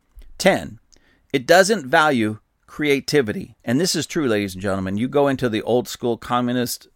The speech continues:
uh, nations, like, where, where they built buildings and such in communist Russia, and you can still find 'em. They're literally just concrete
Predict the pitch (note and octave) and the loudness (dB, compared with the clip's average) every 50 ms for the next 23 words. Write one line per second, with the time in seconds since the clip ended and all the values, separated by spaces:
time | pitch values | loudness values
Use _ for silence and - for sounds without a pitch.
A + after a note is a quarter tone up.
0 | _ - - F#2+ F2+ E2 F2 G2+ G#2+ A2+ B2 A#2 - - C3 A#2+ A2+ - G#2 F#2 | _ -6 -4 -4 -4 -4 -4 -4 -4 -4 -4 -4 -4 -6 -4 -4 -4 -4 -6 -6
1 | - G2 F#2 F#2 F2 E2+ - - - - G2+ F#2+ F#2+ F2+ G2+ G#2 F#2+ F#2 F2+ A2+ | -4 -4 -4 -2 -2 -4 -8 -12 -18 -12 -10 -8 -6 -4 -4 -4 -4 -4 -2 -2
2 | A2+ A2+ - - G#2 A2+ A2+ G#2+ A#2+ A#2 G#2+ G#2 A2 A2 - - B2 A2 A2 G2 | -2 -2 -2 -4 -4 -4 -2 -2 -2 -2 -2 -4 -4 -4 -4 0 2 2 2 2
3 | - - - - - - _ - - G2+ G2 - - A2 A2+ B2 B2+ B2 A#2 G#2+ | -2 -14 -16 -18 -20 -20 _ -12 -10 -10 -10 -8 -4 -2 0 0 0 0 0 -2
4 | - - G2+ G2+ A2+ A#2 B2 - - - D3 C3+ C3+ C3 A2 G2+ F#2+ - G#2+ F#2+ | -4 -6 -2 2 2 2 2 2 0 2 2 2 2 0 -2 -4 -4 -6 -6 -6
5 | - - B2 A2+ G2 - - G#2+ A2 A2 A#2+ B2 B2 B2 - - - - - - | -4 -2 -2 -2 -2 -2 -4 -4 -2 0 0 0 -2 -2 -8 -16 -20 -20 -20 -20
6 | - _ _ - B2 F#3 A#3+ G3+ - A#2 B2 D#3+ A3 A#3+ F#3 A#2 A2 G2+ - - | -20 _ _ 2 2 2 2 2 0 -2 2 2 2 2 0 0 -2 -2 -2 -2
7 | A#2 A2 G2 - - _ _ - - - D3 E3 D#3+ - - D#3 C3 F2+ | -4 -2 -4 -4 -10 _ _ -14 -4 -4 -2 -2 -2 -4 -4 -6 -6 -6